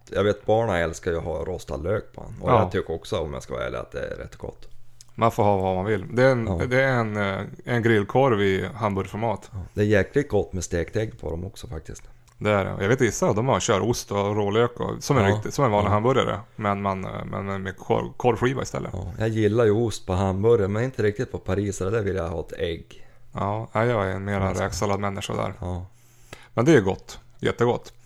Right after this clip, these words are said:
Speaker 2: Men, eh, och så sen, eh, han, eh, nämnde också, som du, du brukar prata om att du, att du jagar på Kronparken eller Kronskogen.
Speaker 1: Ja.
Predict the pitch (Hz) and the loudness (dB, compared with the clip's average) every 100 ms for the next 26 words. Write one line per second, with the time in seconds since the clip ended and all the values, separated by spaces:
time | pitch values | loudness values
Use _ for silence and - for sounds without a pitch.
0 | - - - 127 131 127 139 131 180 170 | -20 -20 -2 2 4 4 4 4 4 2
1 | 160 143 127 117 - 117 151 147 147 147 | 0 0 -2 -4 -8 0 2 4 2 2
2 | 156 156 107 - 139 117 135 143 160 147 | 2 0 0 0 -2 -4 -4 -2 0 0
3 | - 131 127 - 127 117 - 117 123 120 | 0 0 -2 2 4 4 2 0 2 2
4 | 117 110 - 135 120 110 156 143 101 95 | 2 -2 0 2 2 4 4 4 0 0
5 | 127 123 110 143 143 101 104 - - - | 2 2 2 -2 -2 -2 -6 -10 -14 -2
6 | 98 110 | 0 0